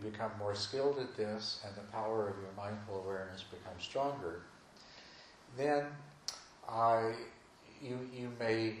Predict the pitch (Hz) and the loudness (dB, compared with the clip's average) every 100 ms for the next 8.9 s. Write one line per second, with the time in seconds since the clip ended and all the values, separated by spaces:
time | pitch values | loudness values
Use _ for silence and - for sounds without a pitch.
0 | - 110 107 - 104 98 95 95 - - | -2 0 0 0 2 4 2 0 -8 -18
1 | - - 143 143 127 110 - 123 120 120 | -16 6 10 10 10 2 2 2 4 2
2 | 107 98 90 87 - - 92 90 90 107 | 0 -2 -2 -4 -6 -6 -6 -8 -8 -6
3 | 104 98 92 - 90 90 82 - 104 101 | -6 -8 -8 -4 -2 -2 -6 0 4 6
4 | - - - - - - - - - - | 4 -4 -12 -14 -20 -20 -20 -20 -20 -18
5 | - - - 87 - 90 87 87 87 87 | -18 -18 -16 -10 -4 -2 -2 -4 -8 -8
6 | - - 87 87 - 101 101 120 87 87 | -8 -4 -2 -4 -6 -8 -6 -6 -6 -6
7 | 104 120 127 - 80 76 - - - - | -6 -4 -4 -4 -6 -8 -14 -20 -20 -18
8 | - - - - - 139 131 123 | -16 -16 -18 -20 -4 6 8 8